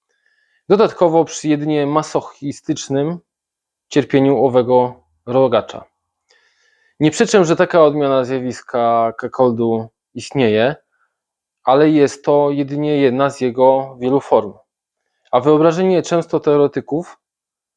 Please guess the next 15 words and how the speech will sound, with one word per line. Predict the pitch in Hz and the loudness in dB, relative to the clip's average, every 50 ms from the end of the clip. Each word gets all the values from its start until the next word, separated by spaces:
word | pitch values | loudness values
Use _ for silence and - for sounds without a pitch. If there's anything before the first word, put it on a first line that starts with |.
| _ _ | _ _
są | - - - 202 196 196 165 | -8 -2 0 2 2 2 2
zawężane | 170 160 143 156 151 143 131 147 170 156 143 135 135 143 156 147 - _ _ _ _ _ _ _ _ _ _ _ _ _ _ _ _ _ _ _ | 2 0 0 0 0 0 0 0 0 0 2 2 0 0 -2 -6 -10 _ _ _ _ _ _ _ _ _ _ _ _ _ _ _ _ _ _ _
do | 123 143 | 2 4
jej | 143 143 143 143 | 4 4 4 2
wymiarów | 131 147 147 156 156 160 160 147 - | 2 0 0 2 4 4 4 2 0
chyba | - - 143 143 147 | -4 -4 -2 0 0
na | 143 143 135 | 0 0 -4
podstawie | - 135 - - - 151 139 135 143 143 135 135 135 131 131 - _ _ _ _ | -4 -8 -12 -6 -4 -4 -2 0 0 2 2 2 0 -2 -6 -12 _ _ _ _
definicji | 123 131 135 - - 151 147 143 - - 139 120 | -10 -8 -8 -6 -6 -4 -4 -4 -6 -8 -12 -14
wprost | - _ _ - 165 160 139 131 131 - - _ _ _ _ _ _ _ _ _ _ _ _ _ _ _ _ _ _ _ _ _ - | -14 _ _ 0 2 4 4 4 2 0 -8 _ _ _ _ _ _ _ _ _ _ _ _ _ _ _ _ _ _ _ _ _ 0
wywodzących | 196 220 190 180 185 160 151 165 170 156 - 175 160 - | 2 2 4 4 4 4 4 2 0 0 -2 -6 -8 -4
się | - 151 147 143 | -4 -2 -2 -2
z | 135 - | -4 -4
prawdopodobnych | - - 147 147 - 151 135 131 139 131 139 135 135 135 135 120 - | -2 -2 -2 -2 -2 -6 -6 -2 -2 0 0 0 0 -2 -2 -4 -6
źródeł | - - 160 143 120 120 113 113 113 110 - | -4 -2 -2 2 2 2 2 2 0 -6 -14